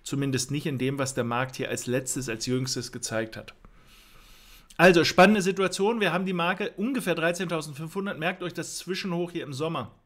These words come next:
zweitausendzwanzig. Das war mehr oder weniger die Marke, die sicherlich eine, eine, sagen wir mal, deutliche Wirkung zielt, wenn der Kurs da durchgeht. Insbesondere, solange es weiterhin per Schub nach unten geht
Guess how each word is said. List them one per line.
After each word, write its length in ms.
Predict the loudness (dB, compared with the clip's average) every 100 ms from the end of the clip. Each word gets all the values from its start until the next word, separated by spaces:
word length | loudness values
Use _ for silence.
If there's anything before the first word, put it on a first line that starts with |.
| _ -20 _ _ -18
zweitausendzwanzig. 1080 | -10 -8 -4 -2 -4 -6 -6 -4 -2 -4 -6 -16 -20 -20 -8
Das 280 | 0 0 2
war 240 | 0 -2 -4
mehr 240 | -4 -2
oder 160 | -2 -2
weniger 320 | -4 -4 -4
die 420 | -4 -8 -10 -12 -12
Marke, 520 | -6 -2 -2 -2 -6
die 420 | -6 -8 -10 -12 _ -20 -14
sicherlich 640 | -8 -6 -2 -2 -2 -4
eine, 400 | -6 -6 -8 -10 -12 -14
eine, 320 | -10 -10 -8
sagen 240 | -6 -4
wir 40 | -4
mal, 80 |
deutliche 600 | -2 0 0 0 -2 -2 -4 -12 -20 -18
Wirkung 480 | -2 0 0 -2 -4
zielt, 360 | -4 -2 -2 -2
wenn 120 | -4
der 100 | -6
Kurs 300 | -6 -6 -4
da 100 | -6
durchgeht. 600 | -2 -4 -4 -2 -2 0
Insbesondere, 680 | 0 0 -2 -4 -4 -6 -4
solange 380 | -2 -2 -2 -4
es 240 | -6 -4
weiterhin 800 | -2 -2 -2 -4 -4 -8 -10 -12
per 180 | -8 -8
Schub 500 | -8 -6 -4 -4 -2
nach 180 | -2 -2
unten 320 | -4 -6 -4
geht 240 | -4 -4